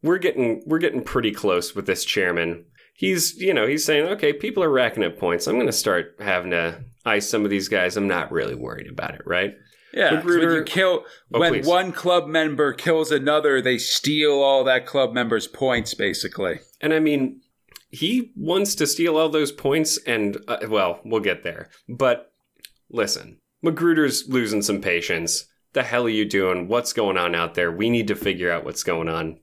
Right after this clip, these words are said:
Speaker 1: Dredd, interrogating the subject. He's getting close.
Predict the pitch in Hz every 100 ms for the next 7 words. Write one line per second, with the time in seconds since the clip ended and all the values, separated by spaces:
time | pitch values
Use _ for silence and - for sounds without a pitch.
0 | - 117 139 160 170 - _ _ - 98
1 | 107 98 90 87 82 - 117 113 - 71
2 | - - _ _ - 175 170 208 139 -
3 | 104 85 87 - - -